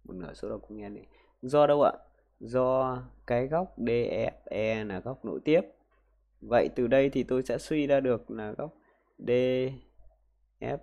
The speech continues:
E sẽ bằng một phần hai số đo hay là cái góc E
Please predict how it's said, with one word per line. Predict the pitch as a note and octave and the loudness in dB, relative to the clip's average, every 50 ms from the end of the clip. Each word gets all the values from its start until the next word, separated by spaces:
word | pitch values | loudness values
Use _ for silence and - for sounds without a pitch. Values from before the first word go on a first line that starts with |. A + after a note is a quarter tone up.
| - - | -10 -8
E | - G#2 A2+ B2 B2 B2 A#2+ B2 B2 A#2+ - - _ _ _ _ _ _ _ _ _ _ _ _ _ _ _ _ _ _ _ _ _ _ _ _ _ _ _ _ _ _ _ _ _ | -6 -4 -2 -2 -2 -2 -4 -6 -8 -12 -16 -20 _ _ _ _ _ _ _ _ _ _ _ _ _ _ _ _ _ _ _ _ _ _ _ _ _ _ _ _ _ _ _ _ _
sẽ | _ - - C3+ C#3 C#3+ | _ -16 -12 -12 -12 -12
bằng | C#3 B2+ A#2+ G2 G2 G2 G2 G2 G2+ F#2+ _ _ _ _ _ _ _ _ _ _ _ _ _ _ _ _ _ _ _ _ _ _ _ _ _ _ _ _ _ _ | -12 -10 -8 -8 -8 -8 -8 -10 -12 -16 _ _ _ _ _ _ _ _ _ _ _ _ _ _ _ _ _ _ _ _ _ _ _ _ _ _ _ _ _ _
một | - F#2 G2+ G#2 G2+ - _ _ - | -14 -10 -10 -10 -10 -12 _ _ -10
phần | - G#2+ G#2 G2 G2 G#2 | -8 -8 -8 -8 -10 -10
hai | A2 A#2 B2 B2 B2+ B2+ B2+ B2+ B2+ B2+ B2+ B2+ | -10 -8 -6 -6 -4 -4 -4 -4 -6 -6 -8 -10
số | - - - - - - - - C3 - - | -14 -18 -20 -14 -12 -10 -10 -8 -8 -8 -6
đo | B2+ C3 C3 B2+ B2+ - - - - - - B2+ C3 C3 - | -4 -4 -4 -4 -4 -6 -8 -10 -12 -18 -20 -20 -20 -20 -20
hay | - C3+ B2+ A#2 | -16 -14 -12 -10
là | A2 A2 A2+ | -10 -12 -10
cái | - B2 B2+ | -8 -8 -6
góc | B2 C3+ D3+ F3 - - - - A2+ | -4 -4 -6 -6 -8 -12 -18 -14 -10
E | A2+ A#2 A#2 A#2+ A#2+ A#2+ | -8 -8 -8 -8 -8 -10